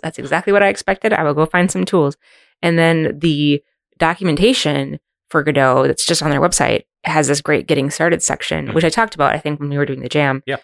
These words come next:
Speaker 1: or around that time. And it's, it just takes you step by step through a project. And it was so great. Um,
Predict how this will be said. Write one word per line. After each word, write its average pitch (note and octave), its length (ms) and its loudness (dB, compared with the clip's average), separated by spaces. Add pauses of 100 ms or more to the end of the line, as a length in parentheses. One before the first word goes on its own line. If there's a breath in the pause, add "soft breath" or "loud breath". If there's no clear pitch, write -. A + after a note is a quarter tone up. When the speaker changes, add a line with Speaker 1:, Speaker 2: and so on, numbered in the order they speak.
(160)
Speaker 1:
or D3 140 4
around C3 220 2
that - 120 0
time. C3 260 -2
And C3+ 80 -2
it's, - 260 -4
it C3 80 -6
just C#3+ 200 -2
takes D#3 180 -2
you E3 80 0
step D#3 140 -2
by C#3+ 100 0
step D#3+ 280 0
through C#3+ 240 0
a - 80 2
project. - 380 -2 (340 soft breath)
And F3+ 160 0
it - 120 -4 (200)
was E3+ 240 0
so D#3+ 420 2
great. F3 400 2 (360)
Um, D3 280 0